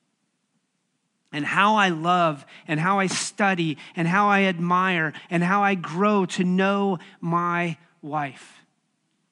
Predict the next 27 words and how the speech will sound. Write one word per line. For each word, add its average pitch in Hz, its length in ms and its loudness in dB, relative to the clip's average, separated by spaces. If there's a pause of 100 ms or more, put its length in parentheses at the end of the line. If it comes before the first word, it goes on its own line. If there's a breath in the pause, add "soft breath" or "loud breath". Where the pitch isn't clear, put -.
(200)
Can 190 100 -2
I - 20 2
tell 247 160 2
you 202 160 4
one 185 160 2
thing 190 240 2
that 175 180 -4
blew 165 220 0
my 170 140 0
mind? 165 280 -2
We 170 100 2
went 170 160 0
to 165 80 -4
a 151 40 -2
marriage 156 340 -2
conference, 147 400 -6 (100)
oh, 147 160 -12
it's 135 80 -14
probably 156 220 -8
been 139 160 -10
five 151 300 -6
years 143 180 -6
ago, 139 300 -10 (440 soft breath)
uh, 135 340 -8
by 143 200 -10
Family 156 480 -2
Life. 139 420 -8